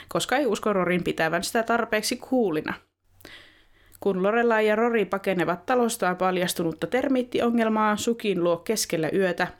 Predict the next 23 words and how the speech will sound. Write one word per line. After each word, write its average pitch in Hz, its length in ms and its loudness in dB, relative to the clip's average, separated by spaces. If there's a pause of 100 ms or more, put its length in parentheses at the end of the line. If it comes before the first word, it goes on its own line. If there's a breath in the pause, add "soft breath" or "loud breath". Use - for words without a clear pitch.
(160)
Jackson 226 360 -2
piiloutuu 220 500 2
komeroon 180 480 0
piilotellakseen 208 800 0
noloa 202 280 2
pyjamaansa. - 800 -2 (1600 loud breath)
Eikä 180 360 -6
tässä - 380 0
vielä 254 340 0
kaikki. - 420 -2 (640 loud breath)
<laughs> 233 60 -2 (760 loud breath)
Ää, 170 260 2
termiittiongelman 202 1080 0
ratkaisemiseksi 170 880 -2
Lorelai 180 500 2
joutuu 170 380 0
pähkyröimään, 226 960 0
mistä 277 280 0
taikoa 208 500 0
viisitoistatuhatta 190 800 -2
dollaria 170 420 0
talon 156 340 0
korjauksiin. - 720 -4